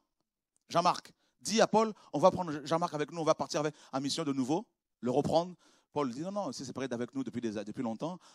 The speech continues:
Non, non, non, non, tu le laisses, on va. Non, non, il y a eu une discussion. Maintenant, il fallait faire un choix. Paul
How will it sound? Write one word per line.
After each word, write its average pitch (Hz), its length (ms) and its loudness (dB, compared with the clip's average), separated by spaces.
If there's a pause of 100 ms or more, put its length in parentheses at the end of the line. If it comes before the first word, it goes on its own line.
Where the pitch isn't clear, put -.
(120)
Non, 135 100 -8
non, 170 260 -8
non, - 0 -
non, 127 300 -6
tu 127 120 -8
le 127 60 2
laisses, 147 180 0
on 131 100 -6
va. 135 140 -2 (240)
Non, 190 100 -2
non, 269 120 -6
il - 60 -12
y 127 40 -8
a 131 40 2
eu 147 60 0
une 147 120 -8
discussion. 107 480 -10 (840)
Maintenant, 120 180 -6
il 156 60 -6
fallait 117 180 -6
faire 117 160 -6
un 110 60 -10
choix. 92 280 -10 (3000)
Paul 208 380 8